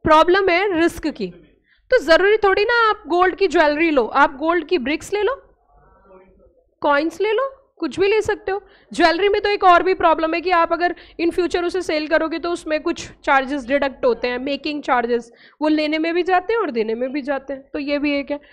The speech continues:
Plus कई बार कहते हैं ना कि, अ, जैसे मान के चलिए शादी में कोई ज्वेलरी gift करी, ठीक है, तो फिर ये कहते हैं जब इसको दोगे तो इसमें से cutting होगी, making charges जाएंगे।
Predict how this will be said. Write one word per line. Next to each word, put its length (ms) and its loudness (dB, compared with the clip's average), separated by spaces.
Plus 220 2
कई 200 0
बार 160 2
कहते 300 2
हैं 60 0
ना 200 0
कि, 280 0
अ, 320 2
जैसे 260 -4
मान 180 0
के 80 -4
चलिए 220 -2
शादी 300 0
में 120 -2
कोई 140 0
ज्वेलरी 380 -2
gift 240 -6
करी, 280 -6
ठीक 180 -8
है, 80 -2
तो 60 0
फिर 160 2
ये 140 2
कहते 240 -2
हैं 80 -2
जब 140 2
इसको 260 0
दोगे 300 -2
तो 80 -2
इसमें 220 -4
से 120 -6
cutting 380 -2
होगी, 280 -4
making 360 -2
charges 380 0
जाएंगे। 380 -4